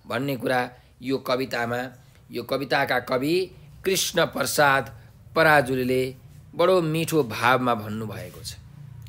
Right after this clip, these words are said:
है। ल, अब सुरु गरौँ त्यसो भए हाम्रो यो कविता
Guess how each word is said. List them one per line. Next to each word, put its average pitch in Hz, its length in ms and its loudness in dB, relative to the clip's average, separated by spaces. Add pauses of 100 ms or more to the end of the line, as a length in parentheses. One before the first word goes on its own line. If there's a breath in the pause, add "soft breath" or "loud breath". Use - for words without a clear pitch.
(180)
है। 131 160 0 (800 loud breath)
ल, 117 40 -2 (500 soft breath)
अब 139 140 2
सुरु 180 280 0
गरौँ 175 240 4
त्यसो 151 200 -2
भए 143 120 4
हाम्रो 120 320 -2
यो 131 160 0 (400 loud breath)
कविता 160 400 0